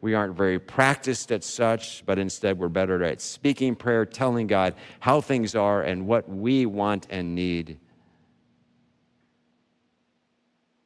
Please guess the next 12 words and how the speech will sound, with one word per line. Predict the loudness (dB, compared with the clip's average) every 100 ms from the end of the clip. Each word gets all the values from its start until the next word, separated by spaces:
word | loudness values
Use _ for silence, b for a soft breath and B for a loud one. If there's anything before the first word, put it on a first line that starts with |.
| _ _ -12
Listening | -2 0 0 -2 -4 -4
prayer, | -6 -4 -4 -4 -10 -16 _ _ _ _ _ _ _ _ _
prayer | -10 0 2 4
overall, | 2 0 0 0 0
yes, | -2 -6 -10 -16 -20 _ _ _ _ _ _ _
but | -10 -6
practicing | 0 0 -2 -12 -8 -6 -6 -4
listening | -4 -6 -10 -10 -10
to | -8
God | -6 -4 -6
in | -10
prayer. | -10 -8 -8 -12